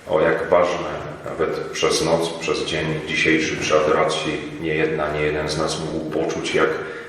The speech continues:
bardzo ważne dla naszego życia Pan Bóg stawia nam pytania w kontekście tego Wielkiego Piątku. A dzisiaj przychodzi czas na pytanie człowieka, bo człowiek też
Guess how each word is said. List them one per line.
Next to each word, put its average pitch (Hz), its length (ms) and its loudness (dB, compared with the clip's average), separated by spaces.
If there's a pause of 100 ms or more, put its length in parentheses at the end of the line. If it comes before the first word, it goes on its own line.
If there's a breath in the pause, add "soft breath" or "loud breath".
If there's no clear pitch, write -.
bardzo 92 340 4 (160)
ważne 76 260 -2 (100)
dla 76 100 0
naszego - 440 0
życia 82 260 4
Pan - 220 4 (100)
Bóg - 140 -2
stawia - 320 0
nam 90 140 0 (140)
pytania 82 380 2 (120)
w - 120 -8
kontekście - 520 0 (680 loud breath)
tego - 240 -2
Wielkiego - 400 0
Piątku. - 680 0 (520 loud breath)
A - 80 2
dzisiaj 135 360 4
przychodzi 117 400 2
czas 107 380 0
na 92 420 -2
pytanie 101 400 2 (680)
człowieka, - 560 2 (420)
bo 104 160 4
człowiek 120 580 4
też - 440 0